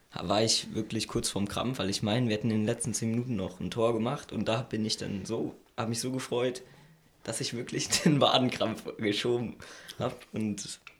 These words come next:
in der Kabine, jetzt will ich meinen Stutzen ausziehen, Krampf auf einmal in der Hüfte und im Bauchmuskel. Ich hab mich verkrümmt, das ist unglaublich, aber ich weiß nicht warum.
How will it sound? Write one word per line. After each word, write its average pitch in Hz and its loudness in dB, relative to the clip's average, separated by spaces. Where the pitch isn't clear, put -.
in 131 -2
der 117 0
Kabine, 120 -2
jetzt 131 -6
will 107 0
ich - -4
meinen - -2
Stutzen - -4
ausziehen, 123 -4
Krampf 120 0
auf 107 -2
einmal 127 8
in 127 0
der 117 4
Hüfte 143 2
und 156 2
im 135 2
Bauchmuskel. 117 4
Ich - -2
hab - -4
mich 127 -2
verkrümmt, 135 -2
das - -2
ist - 0
unglaublich, 127 -2
aber 98 4
ich 98 0
weiß 117 2
nicht - -4
warum. 127 2